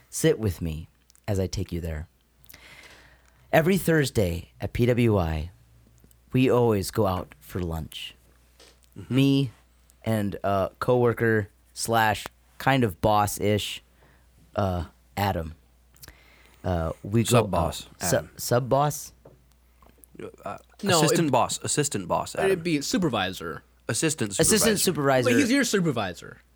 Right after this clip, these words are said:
Speaker 2: He's, he's, he's, his
Speaker 3: He's a
Speaker 2: ass-, he's assistant to Layton's supervisor.
Speaker 1: Right.
Speaker 3: All
Speaker 2: So, he's the assistant supervisor.
Speaker 3: I'm pretty sure on the org chart,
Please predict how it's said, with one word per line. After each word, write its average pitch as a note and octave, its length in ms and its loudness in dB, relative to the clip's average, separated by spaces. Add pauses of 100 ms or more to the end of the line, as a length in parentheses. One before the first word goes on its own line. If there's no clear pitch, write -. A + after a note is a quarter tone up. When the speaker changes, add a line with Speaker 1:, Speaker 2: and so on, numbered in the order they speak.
(160)
Speaker 2:
He's, C#3 220 0
he's, B2 400 -2
he's, A#2+ 320 -2
his - 0 -
Speaker 3:
He's A#3+ 260 2
a - 60 -2
Speaker 2:
ass-, - 180 -2 (240)
he's C3 180 0
assistant - 680 -2
to A#2 260 2
Layton's G2+ 360 -2
supervisor. - 540 -8
Speaker 1:
Right. A#2+ 420 0 (1300)
Speaker 3:
All C#3+ 120 2
Speaker 2:
So, F#3+ 400 2 (760)
he's A#2+ 260 -4
the A#2 280 2
assistant G2+ 440 -2
supervisor. F2 360 -4
Speaker 3:
I'm D3 60 -4
pretty A3+ 180 2
sure - 280 0
on D#3+ 80 -2
the C3+ 100 0
org C3 360 -2
chart, D3 400 0